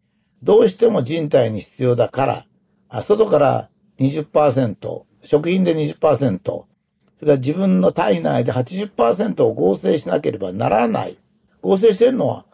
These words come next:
善玉コレステロールですよ、主にはね。それがぜ-、悪玉だってことは、人体というもの、生物というものはですね、長きにわたったら自分に必要なものを体内に残し、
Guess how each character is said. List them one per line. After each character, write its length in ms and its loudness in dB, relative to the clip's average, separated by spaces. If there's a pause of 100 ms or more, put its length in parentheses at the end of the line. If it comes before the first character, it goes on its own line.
善 200 0
玉 220 2
コ 120 0
レ 100 4
ス 120 -10
テ 60 4
ロ 100 4
ー 40 2
ル 60 -6
で 40 -12
す 80 -6
よ、 60 2
主 160 -4
に 100 -14
は 120 -14
ね。 200 -4 (460)
そ 160 -4
れ 160 4
が 320 2
ぜ-、 320 -2
悪 260 -6
玉 240 4
だ 140 2
っ 40 0
て 200 -8
こ 100 -4
と 160 -4
は、 260 -2 (380)
人 380 0
体 340 2
と 100 -6
い 100 -6
う 40 -10
も 120 -6
の、 200 -10 (160)
生 480 2
物 260 -8
と 140 -2
い 60 -2
う 40 -4
も 120 -8
の 80 -12
は 120 -12
で 80 -20
す 140 -10
ね、 220 -2 (460)
長 340 0
き 120 -6
に 100 4
わ 120 4
た 120 2
っ 80 -6
た 180 2
ら 220 -2 (460)
自 160 -4
分 220 0
に 100 0
必 240 -8
要 140 4
な 100 2
も 140 0
の 160 2
を 80 2
体 260 0
内 220 -4
に 120 -20
残 260 -2
し、 220 -10